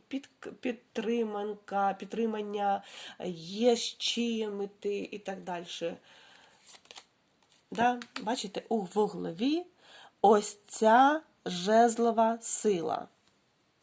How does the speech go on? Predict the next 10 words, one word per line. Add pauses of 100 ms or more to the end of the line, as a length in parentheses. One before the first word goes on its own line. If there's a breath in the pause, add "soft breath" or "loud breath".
(140)
Керівництво. (640)
Да, (320 loud breath)
тут
вже
обирають (100)
декілька (600)
різних (140)
направлень.
Гнати (100)
ворога.